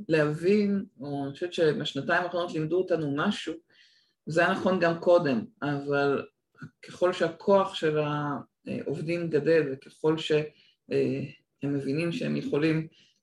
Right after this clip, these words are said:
לדרוש מה שמגיע להם, מה שזכותם, בעיניי זכותם, זכותם, זכותנו הטבעית, אה, אז ארגונים צריכים להבין שבלי העובדים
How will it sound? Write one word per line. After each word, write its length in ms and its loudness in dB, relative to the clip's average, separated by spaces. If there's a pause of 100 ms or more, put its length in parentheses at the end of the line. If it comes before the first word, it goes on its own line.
לדרוש 600 2
מה 120 0
שמגיע 460 -2
להם, 180 -2
מה 100 -6
שזכותם, 760 -2
בעיניי 280 -4
זכותם, 440 -4 (120)
זכותם, 440 -4
זכותנו 440 -8
הטבעית, 500 -4 (560)
אה, 360 -2 (100)
אז 260 -6
ארגונים 320 0
צריכים 200 -2
להבין 300 2
שבלי 300 2
העובדים 520 0